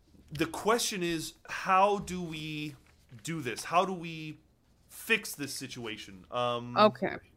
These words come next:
Speaker 2: I, I think, uh, okay.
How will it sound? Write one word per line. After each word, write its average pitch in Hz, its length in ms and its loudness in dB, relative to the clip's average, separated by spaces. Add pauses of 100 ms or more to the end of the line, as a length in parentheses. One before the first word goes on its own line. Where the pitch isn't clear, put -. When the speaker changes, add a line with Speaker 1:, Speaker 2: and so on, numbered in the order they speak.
(720)
Speaker 2:
I, 220 220 12
I 226 120 12
think, 294 440 10 (1300)
uh, 214 340 10
okay. 208 380 10